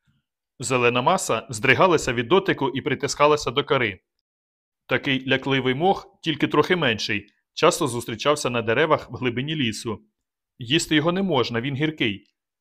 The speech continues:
Але інколи в ньому живуть горішки. Це щось на зразок хвороби моху. Міцні, хрусткі, майже без смаку. Їх їдять лише дітлахи, бо ситості від них мало.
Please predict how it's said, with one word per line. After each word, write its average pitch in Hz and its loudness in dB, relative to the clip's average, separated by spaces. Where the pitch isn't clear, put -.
Але 135 0
інколи 147 0
в 113 -6
ньому 196 0
живуть 165 0
горішки. 123 -2
Це 156 0
щось 156 -2
на 160 -2
зразок 156 2
хвороби 127 2
моху. 120 -4
Міцні, 131 -2
хрусткі, 165 -4
майже 143 0
без 156 -4
смаку. 135 -6
Їх 151 -6
їдять 160 0
лише 160 -2
дітлахи, 160 -2
бо 110 -2
ситості 180 -4
від 147 -6
них 117 -8
мало. 104 -4